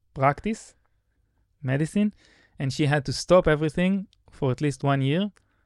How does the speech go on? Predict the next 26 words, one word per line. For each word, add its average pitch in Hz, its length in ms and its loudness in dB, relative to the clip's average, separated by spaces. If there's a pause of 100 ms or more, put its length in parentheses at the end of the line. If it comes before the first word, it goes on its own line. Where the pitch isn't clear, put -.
(200)
And 131 300 -4
we 127 220 -2
had 127 260 -2
Jonathan. 139 560 -2
He 131 100 -2
was, 120 240 -2
like, 117 300 -4 (300)
um, 120 340 -6 (120)
less 135 200 -2
than 147 120 -2
a 123 40 0
year 123 260 0
old. 143 300 -2 (1080)
Uh, 117 420 0
so 156 140 2
it 143 100 2
was 147 160 2
a 123 80 2
very, 139 800 2
like, 120 180 -2
and, 123 260 -4
you 127 80 -4
know, 117 120 -6
one 135 200 0
of 135 100 -6
the, 127 140 -2